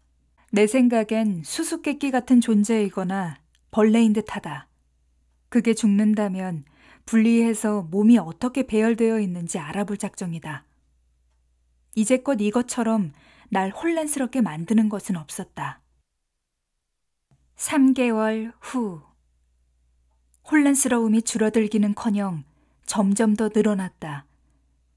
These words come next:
잠시도 잘 수가 없다. 그것이 끊임없이 누워서 뒹굴며 이젠 네 다리로 돌아다닌다.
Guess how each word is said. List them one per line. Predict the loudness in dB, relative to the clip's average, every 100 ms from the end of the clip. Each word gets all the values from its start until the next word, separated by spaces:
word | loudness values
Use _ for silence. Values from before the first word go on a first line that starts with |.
| _ _ _
잠시도 | -10 -8 -6 -6 -6
잘 | -6 -8
수가 | -8 -6 -6
없다. | -8 -12 -12 -12 _ _ _ _ _ _ _ _ _
그것이 | -2 0 0 -2 0
끊임없이 | 0 2 0 0 0
누워서 | 0 -2 -4 -6 -6
뒹굴며 | -2 -2 0 0 -2 -6 -10 -14 _ _
이젠 | -4 0 4 4 4 0
네 | 0 2
다리로 | 2 0 -2
돌아다닌다. | -2 0 2 0 -2 -4 -8 -12